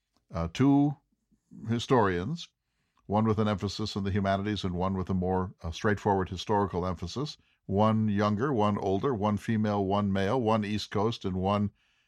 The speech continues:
uh, at the heart of, of the Great Plains, produced these lists, and they're both respectable. I don't think that any historian could say, "Well, those are ridiculous lists." But I think that the difference in them is so interesting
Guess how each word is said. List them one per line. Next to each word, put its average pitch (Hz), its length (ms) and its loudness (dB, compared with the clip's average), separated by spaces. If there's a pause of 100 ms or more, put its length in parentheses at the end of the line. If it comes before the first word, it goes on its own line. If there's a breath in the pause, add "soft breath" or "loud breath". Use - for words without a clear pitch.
(160)
uh, 92 240 -2
at 101 80 -2
the 98 100 0
heart 107 200 4
of, 95 220 -2
of 92 180 -4
the 95 80 -6
Great 98 300 0
Plains, 120 480 0 (420)
produced 117 380 0
these 107 200 0
lists, 156 300 0
and 104 160 0
they're 98 100 2
both 110 320 2
respectable. 113 600 -2
I 95 80 -2
don't 110 180 -2
think 101 140 -2
that 101 180 -4
any 117 380 0 (240)
historian 110 720 0
could 101 200 -4
say, 101 280 0
"Well, 90 180 -2
those 104 240 -2
are 98 80 0
ridiculous 87 720 -4
lists." 92 480 -6 (1080)
But 110 300 4
I 104 80 2
think 117 240 -2
that 101 220 -4
the 101 100 0
difference 123 540 -2
in 95 100 0
them 92 160 -2
is 92 140 -4
so 127 380 0
interesting 107 800 -2